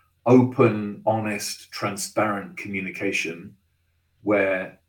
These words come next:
obviously there's some things that you can't tell, but don't hold information back. Make people realize that if they come to you with something confidential, you're not gonna pass it on. And make sure that there's a level of trust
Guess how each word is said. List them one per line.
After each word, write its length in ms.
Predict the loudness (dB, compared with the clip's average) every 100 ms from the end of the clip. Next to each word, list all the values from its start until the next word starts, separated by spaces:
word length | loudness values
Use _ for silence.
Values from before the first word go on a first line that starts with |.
| _ _ _ _
obviously 320 | -2 0 0 0
there's 180 | 0
some 220 | 4 4 4
things 300 | 2 0 -2
that 180 | -4 -4
you 100 | -8
can't 340 | -4 -4 -4
tell, 300 | -4 -2 -2
but 440 | -2 -2 -2 -8 2
don't 260 | 4 4
hold 380 | 0 0 4 4
information 680 | 2 -4 -10 -8 -6 -8 -6
back. 500 | -4 -2 -4 -10 -20 _ _ _ _ _ -6
Make 460 | 4 4 4 -4
people 340 | -6 -2 0 2
realize 720 | 6 8 6 4 -2 -8 -12
that 340 | -6 -6 -6 -8
if 140 | -6 -4
they 120 | -4
come 300 | -4 -4 -4
to 100 | -6
you 140 | -4
with 160 | -4 -4
something 340 | -6 -6 -10
confidential, 760 | -10 -10 -10 -10 -8 -6 -6 -6
you're 160 | -8
not 200 | -8 -10
gonna 160 | -12 -14
pass 380 | -8 -6 -6 -8
it 80 | -6
on. 320 | -6 -6 -10 -14 _ _ _ _ _ _
And 180 | -6 0
make 220 | 2 2
sure 480 | 2 6 8 8 4
that 360 | -2 -2 -2 -6 -4
there's 240 | 0 2
a 60 | 2
level 320 | 2 0 -2
of 120 | -6
trust 680 | -8 -4 -4 -4 -12 -14 -20